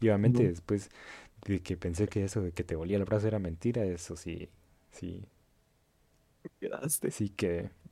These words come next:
Speaker 1: sí que porque, porque al, a los dos días sí me dolía. O sea, a ese, desde el punto de que no podía levantar, pero así efecto secundario de sentirme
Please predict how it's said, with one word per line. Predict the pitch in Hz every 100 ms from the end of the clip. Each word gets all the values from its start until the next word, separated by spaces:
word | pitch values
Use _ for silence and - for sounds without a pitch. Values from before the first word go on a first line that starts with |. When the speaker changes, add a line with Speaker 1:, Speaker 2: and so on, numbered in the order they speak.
| _ - - - -
Speaker 1:
sí | - 113
que | - 107
porque, | 127 104 - 95 - - -
porque | 104 87 95
al, | 90 - -
a | 110
los | 90 87
dos | 113
días | 120 135
sí | -
me | 113 101 98 95 92
dolía. | 80 80 92 - - 117
O | 95 -
sea, | 95 90 131
a | 107
ese, | 104 107 101 -
desde | 98 98
el | 87
punto | 120 117
de | 113
que |
no | 92 90
podía | 104 92
levantar, | 92 95 110
pero | - 101 90
así | 80 -
efecto | 120 131 - 117
secundario | 113 90 92 104 104
de |
sentirme | 90 87 85 95 92 78